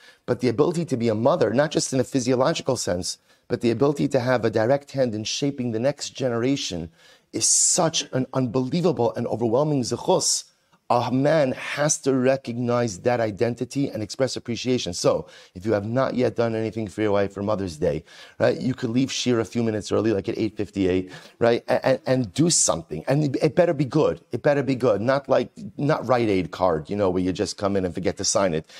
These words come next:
and hand it over, right? It, it's gotta be something of significance. A, because again, a wife is the, gives us the ability to fulfill the mitzvah,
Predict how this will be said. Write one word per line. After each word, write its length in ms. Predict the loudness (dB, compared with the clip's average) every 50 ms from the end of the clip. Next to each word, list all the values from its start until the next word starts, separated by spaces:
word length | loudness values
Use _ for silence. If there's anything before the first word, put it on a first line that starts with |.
| -10 -6
and 100 | -4 -2
hand 200 | 0 0 2 2
it 80 | 2 2
over, 160 | 2 4 4
right? 160 | 2 2 2
It, 160 | 0 -2 -2 -2
it's 140 | -4 -2
gotta 260 | 0 0 2 2 0 0
be 160 | -2 -2 -2
something 600 | 0 0 2 0 0 0 0 0 0 0 0 -2 -8 -14 -20 _ _ _
of 160 | -2 0 0
significance. 1080 | 0 0 0 0 0 0 0 2 2 2 2 2 0 -2 -4 -4 -6 -8 -6 -6 -8 -8 -10 -14 _ _ _ 2
A, 180 | 4 4 4 4
because 440 | 2 0 -2 0 0 0 0 2 0
again, 260 | 0 2 2 2 2
a 40 | 4
wife 300 | 4 4 2 2 -2 -4 _
is 200 | -2 -2 -2 -2
the, 140 | -2 -2 -2 -2 -2 0
gives 260 | 0 0 0 0 0 0
us 180 | 0 0 0 0
the 140 | 0 2
ability 340 | 2 4 4 2 2 0 -2
to 140 | -2 -2 -2
fulfill 320 | -4 -4 -2 0 2 2
the 100 | 2 2
mitzvah, 460 | 2 0 0 -2 0 2 2 2 0